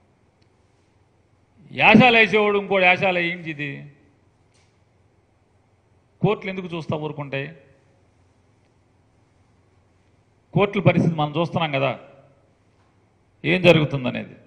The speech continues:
వేషాలకు అలవాటు పడినాడు, వేషాలు వేసేవాడు ఎంత వేషగాడంటే ఆయన చెప్తాడు, ఏంటి ఇన్నాడు ఏదో మాట్లాడుతున్నాడు,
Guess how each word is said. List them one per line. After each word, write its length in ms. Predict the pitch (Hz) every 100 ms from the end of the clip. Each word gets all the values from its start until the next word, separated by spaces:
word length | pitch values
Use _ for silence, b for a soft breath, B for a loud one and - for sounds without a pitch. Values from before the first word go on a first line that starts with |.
| _ _ _ _ _ _ _ _ _ _ _ _ _ _ _
వేషాలకు 560 | 120 117 147 196 190 165
అలవాటు 280 | 170 180 180 165
పడినాడు, 360 | 165 165 165 180 - - _ _ _ _ -
వేషాలు 460 | 127 160 196 180 165
వేసేవాడు 440 | 170 165 156 156 - - - _ _ _ _ _ _ _ _ _ _ _ _ _ _ -
ఎంత 240 | 143 180 - 180
వేషగాడంటే 680 | 202 202 226 220 220 220 214 220 214 - -
ఆయన 120 | - 190
చెప్తాడు, 340 | 190 185 220 175 - - _ _ 160
ఏంటి 140 | 185
ఇన్నాడు 260 | 180 180 180 170
ఏదో 100 | 165
మాట్లాడుతున్నాడు, 500 | 160 160 160 156 131